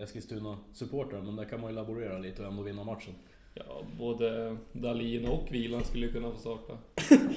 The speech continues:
Speaker 1: <laughs>
Speaker 2: Någon av dem kan ju spela
Speaker 1: Ja,
Speaker 2: lite
Speaker 1: kan ju spela en
Speaker 2: fler.
Speaker 1: halvlek var, liksom.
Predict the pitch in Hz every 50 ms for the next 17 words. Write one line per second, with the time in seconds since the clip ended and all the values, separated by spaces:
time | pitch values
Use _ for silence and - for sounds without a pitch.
0 | - - 127 185 131 151 156 135 151 - 156 151 - - 143 143 135 131 - -
1 | 139 147 143 131 127 117 - - - - - - - - - 127 131 131 135 151
2 | 165 170 156 143 165 175 170 165 156 165 165 156 151 151 151 143 143 151 160 185
3 | 147 113 110 107 107 - - 165 135